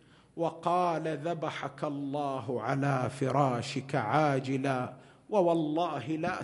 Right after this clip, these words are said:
تأكل من بر العراق إلا قليلا". فقال ابن سعد مستهزئا:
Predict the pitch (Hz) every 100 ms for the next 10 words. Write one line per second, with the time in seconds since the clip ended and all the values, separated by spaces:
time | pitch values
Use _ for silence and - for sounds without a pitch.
0 | - 180 - - 175 160 151 156 147 143
1 | 135 185 139 131 147 131 131 151 160 135
2 | 123 - 131 190 170 151 147 131 - 151
3 | 170 208 170 160 147 - - - - -
4 | 180 - 208 202 196 170 185 - 214 -
5 | 175 196 - - 285 226 214 247 196 220
6 | 190